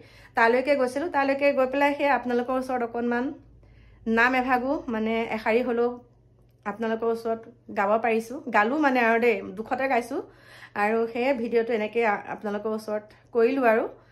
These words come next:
গতিকে এইখিনিকে ক'লোঁ আপোনালোকক, আৰু ভিডিঅ' নবনাওঁ। হয়তো কোনে, কোনোবাইতো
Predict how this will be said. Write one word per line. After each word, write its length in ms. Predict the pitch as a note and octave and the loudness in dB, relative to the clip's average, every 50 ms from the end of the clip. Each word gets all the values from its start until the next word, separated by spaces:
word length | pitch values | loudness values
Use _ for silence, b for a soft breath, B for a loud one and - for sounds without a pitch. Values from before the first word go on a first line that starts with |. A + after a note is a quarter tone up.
| b b b b b b b | b b b b b b b
গতিকে 220 | G#3 G3+ A3+ A3+ A#3+ B3 | -6 -4 -2 0 2 2
এইখিনিকে 340 | A#3+ D4+ D#4 D4 C#4+ D4+ D4+ D4+ | 2 2 0 0 2 0 0 0
ক'লোঁ 200 | C#4 B3 C4+ C#4+ C4+ A3+ | 0 2 4 4 4 2
আপোনালোকক, 400 | A3+ B3 B3+ B3+ B3 B3+ C4 C4 B3+ B3 | 2 -2 -4 -4 -2 -4 -2 -2 0 -2
আৰু 80 | B3+ A3+ A3 | 0 0 -2
ভিডিঅ' 440 | A3+ A3+ A3+ A#3 A#3+ B3 C4 C4 C4 G#3+ | 0 2 2 2 4 2 0 -2 -4 -6
নবনাওঁ। 380 | G3 G3 A3+ B3 A#3 A3+ B3+ D4+ C4+ | -4 -2 -2 0 0 0 -2 0 0
হয়তো 180 | B3+ A#3+ A#3+ D#4+ - - | 0 0 0 -2 -4 -2
কোনে, 200 | D4 C#4+ D4 D#4 D#4+ E4+ F4+ D#4 B B B B B B | 0 2 4 4 4 2 0 -2 B B B B B B
কোনোবাইতো 400 | B3+ C4 C4+ D4 D4+ D4+ E4 | -2 0 2 2 2 2 0